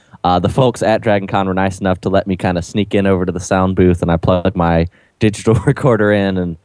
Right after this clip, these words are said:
and captured, captured the magic. So I've been sitting on it. I didn't really have an outlet for it, and I mentioned it to you, and you were kind enough to say, "Well,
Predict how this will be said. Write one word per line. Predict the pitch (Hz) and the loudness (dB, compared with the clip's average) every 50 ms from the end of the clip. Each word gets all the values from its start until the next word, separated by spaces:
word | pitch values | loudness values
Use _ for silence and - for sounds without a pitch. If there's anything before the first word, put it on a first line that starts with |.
| _ _ _ _ _ - _ | _ _ _ _ _ -12 _
and | - 92 90 | -6 -6 -2
captured, | - - 113 - 113 - - 104 98 95 85 _ _ | 0 0 0 0 -2 -2 -2 -2 -2 -2 -4 _ _
captured | - 107 110 - - - 98 92 | -2 -2 -2 -2 -2 -4 -4 -2
the | 82 90 | -2 -2
magic. | 87 87 87 85 - 85 - - | 0 0 0 0 -2 -4 -8 -6
So | - - 98 98 | -2 0 2 2
I've | 101 101 | 2 2
been | 101 104 98 | 0 -4 0
sitting | - 147 147 135 | 0 0 0 2
on | 131 123 | 0 0
it. | 117 92 | 0 -2
I | 90 | -2
didn't | 107 123 127 120 | -2 -2 -2 0
really | 123 120 117 | 0 0 2
have | 123 127 107 | 2 2 0
an | 107 113 | 0 0
outlet | 123 147 - 120 120 - - | -2 -2 0 0 -2 -4 -2
for | - 113 110 | -2 0 0
it, | 104 | 0
and | - 95 | 0 -2
I | 95 | 0
mentioned | 110 120 117 - - 98 | 0 0 -2 -2 -6 -8
it | - | -6
to | - - | -4 -2
you, | 101 101 98 | 0 2 2
and | 92 92 | 2 2
you | 90 | 0
were | 90 82 | 0 0
kind | - 104 95 92 | 0 -2 -2 0
enough | 90 90 87 | -2 -2 -4
to | - | -4
say, | - - 92 92 | -2 -2 -2 2
"Well, | 101 143 185 170 90 73 73 | 2 2 2 2 0 -2 -4